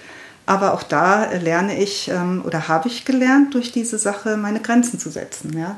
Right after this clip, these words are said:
Eben nicht über meine Kräfte zu gehen. Es hat keiner in meinem Umfeld etwas davon, wenn ich dann irgendwann wieder da niederliege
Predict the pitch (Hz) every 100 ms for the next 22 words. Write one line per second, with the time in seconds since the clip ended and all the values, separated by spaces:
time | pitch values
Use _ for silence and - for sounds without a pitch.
0 | - 196 196 202 - 202 202 202 202 269
1 | 269 - 190 165 - 147 165 - - 185
2 | - 214 254 262 240 220 220 220 214 202
3 | 196 196 185 208 190 202 190 - 196 -
4 | 180 175 175 180 175 175 180 180 180 185
5 | 208 240 240 240